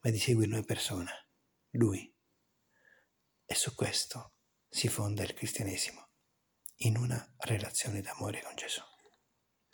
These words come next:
Ancora un altro punto, e stiamo finendo. "Vi farò pescatori di uomini." Gesù incomincia subito a parlare il loro stesso linguaggio, che è quello dei pescatori,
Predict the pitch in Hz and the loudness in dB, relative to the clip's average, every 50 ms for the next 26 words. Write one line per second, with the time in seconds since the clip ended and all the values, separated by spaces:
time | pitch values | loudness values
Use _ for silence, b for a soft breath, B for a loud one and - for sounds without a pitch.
0 | _ _ _ _ _ _ _ _ _ _ _ _ _ _ _ _ _ _ _ _ | _ _ _ _ _ _ _ _ _ _ _ _ _ _ _ _ _ _ _ _
1 | _ _ - _ _ _ _ _ - B B B B B B B B B - - | _ _ -20 _ _ _ _ _ -16 B B B B B B B B B 0 0
2 | 117 - 107 101 98 - - 151 139 175 233 214 185 - - - - - - - | 2 4 4 4 4 6 6 6 10 10 10 10 10 8 2 -4 -8 -12 -12 -8
3 | - - - 92 87 - 117 110 104 92 - - - - - - B B B B | -2 0 2 2 4 4 6 8 8 6 6 2 -2 -6 -8 -10 B B B B
4 | B B B B B B 120 101 98 110 120 135 170 - - - - _ - 101 | B B B B B B 8 8 10 10 8 8 4 2 -2 -8 -2 _ 2 4
5 | - - - - 113 - 143 135 - 143 123 110 104 95 87 78 - - - - | 4 2 2 2 4 4 4 4 4 6 6 4 4 4 0 -2 -6 -8 -14 -18
6 | - _ _ _ _ _ _ _ _ _ _ _ _ _ _ _ _ _ B B | -20 _ _ _ _ _ _ _ _ _ _ _ _ _ _ _ _ _ B B
7 | B B B B B B B - - 170 - - 220 185 151 127 117 - - 190 | B B B B B B B 0 4 4 8 10 10 10 10 10 8 6 8 10
8 | 208 208 - - 123 120 - 147 120 110 107 110 - - - 139 143 - 180 160 | 10 10 10 8 4 4 4 6 6 6 4 4 2 2 0 0 2 4 4 4
9 | 151 135 123 147 175 175 165 156 - 202 185 - - 185 190 190 185 143 120 101 | 4 4 6 6 6 6 6 6 6 6 6 6 8 10 10 10 10 10 10 8
10 | 92 90 - - - - - 190 - - 180 208 190 170 143 135 117 - - 117 | 8 6 4 2 0 2 2 0 2 6 8 10 10 10 10 8 8 8 8 8
11 | 123 147 139 117 104 101 - - | 10 10 8 8 6 4 2 -4